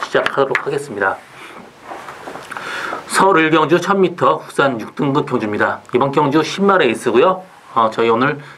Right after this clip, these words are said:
첫 번째 추천 경주이기도 합니다. 십 마리 레이스 때문에, 어, 제가 뭐, 어릴 때부터 지켜봤던 말 한 마리, 어, 충만 놓고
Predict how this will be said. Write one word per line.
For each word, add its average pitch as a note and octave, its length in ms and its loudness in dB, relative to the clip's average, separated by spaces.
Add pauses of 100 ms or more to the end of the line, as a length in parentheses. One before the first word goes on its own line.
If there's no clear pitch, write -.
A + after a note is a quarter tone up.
첫 - 180 -4
번째 D#3 380 0
추천 C#3+ 340 -4
경주이기도 A2 960 0 (120)
합니다. B2+ 500 2 (300)
십 - 140 -2
마리 G#3+ 200 4
레이스 F#3 200 2
때문에, D3 800 2
어, A2 180 -2
제가 A#2 220 0
뭐, A2 140 2
어릴 A2 180 0
때부터 A#2 260 -2
지켜봤던 G#2 640 -2
말 B2 260 0 (180)
한 D#3 160 -2
마리, C3+ 380 2 (220)
어, G2 100 0
충만 C#3 360 0
놓고 A2 380 0